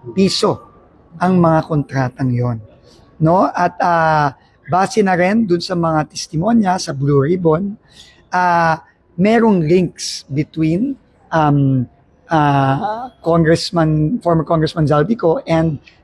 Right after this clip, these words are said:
Speaker Martin. So yun ang aming sinubmit kasama ng I C I kanina. Ito ngayon ay dadaan sa proseso ng Ombudsman ng, uh, investigation, case build-up,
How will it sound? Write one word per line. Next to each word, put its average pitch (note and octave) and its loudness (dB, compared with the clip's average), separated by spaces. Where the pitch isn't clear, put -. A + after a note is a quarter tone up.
Speaker E3 -2
Martin. A#2 -2
So F#3 2
yun G#3 4
ang F3 -4
aming D#3 -4
sinubmit B3 -2
kasama E3 -2
ng D#3+ -4
I D3 -2
C - -6
I C3 0
kanina. A#2 0
Ito F#3+ 0
ngayon A3 2
ay F3+ 2
dadaan E3+ 0
sa - -8
proseso E3 -4
ng D#3+ -4
Ombudsman G#3+ 0
ng, F3 2
uh, D3+ 0
investigation, A3 2
case - -2
build-up, F#3+ 0